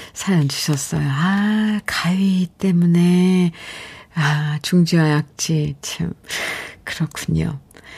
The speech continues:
신정희님께서는 "고생하신 엄마 손 생각이 나서 먹먹합니다." 해주셨어요.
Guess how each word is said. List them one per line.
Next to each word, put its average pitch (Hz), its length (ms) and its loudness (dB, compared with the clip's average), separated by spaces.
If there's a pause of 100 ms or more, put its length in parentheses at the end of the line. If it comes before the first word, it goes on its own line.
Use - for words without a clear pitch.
(140)
신정희님께서는 233 1400 8 (180)
"고생하신 254 640 6
엄마 220 340 8
손 294 320 8
생각이 247 460 4
나서 190 400 4
먹먹합니다." 160 1500 2
해주셨어요. 160 720 -8